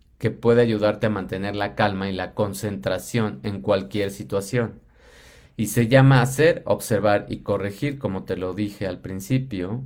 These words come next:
y se trata de aprender a monitorear y responder a tu propio comportamiento. Y el libro del que estamos hablando, por si se te olvidó, se llama The Practicing Mind y es del autor Thomas Sterner.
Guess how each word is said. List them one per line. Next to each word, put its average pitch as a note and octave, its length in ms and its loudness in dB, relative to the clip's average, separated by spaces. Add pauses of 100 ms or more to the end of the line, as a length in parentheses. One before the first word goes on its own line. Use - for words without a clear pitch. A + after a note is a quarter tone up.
y G#2 120 -4
se G#2+ 160 -2
trata A2+ 280 0
de A#2 60 6
aprender G2+ 380 -2
a G#2 80 0
monitorear A2+ 760 2
y G#2+ 100 0
responder G#2+ 840 2
a G2 120 -4
tu - 200 -10
propio B2 420 2
comportamiento. G#2 1160 -2 (680)
Y A2 160 6
el A#2+ 140 8
libro B2 640 2 (580)
del G#2 220 -4
que - 60 -18
estamos A#2 440 2
hablando, G2+ 720 -4 (200)
por G2 200 -2
si F#2+ 220 -10
se - 140 -16
te - 120 2
olvidó, F#2+ 400 2
se G2 140 -10
llama F#2+ 280 -4
The F#2 120 -4
Practicing A2 720 -2
Mind G2 360 -2
y G2+ 180 -2
es G2 120 -4
del G2 180 -2
autor F#2+ 460 -4
Thomas G#2 580 0
Sterner. G#2 720 -2